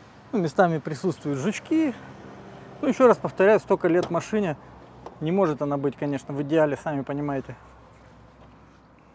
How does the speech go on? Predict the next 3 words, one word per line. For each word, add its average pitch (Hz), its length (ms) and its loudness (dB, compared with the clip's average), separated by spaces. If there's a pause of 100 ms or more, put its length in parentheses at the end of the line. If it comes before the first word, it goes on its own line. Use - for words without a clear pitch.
(1900)
Велюровый 165 560 8
светлый 147 440 2
салон, 262 520 2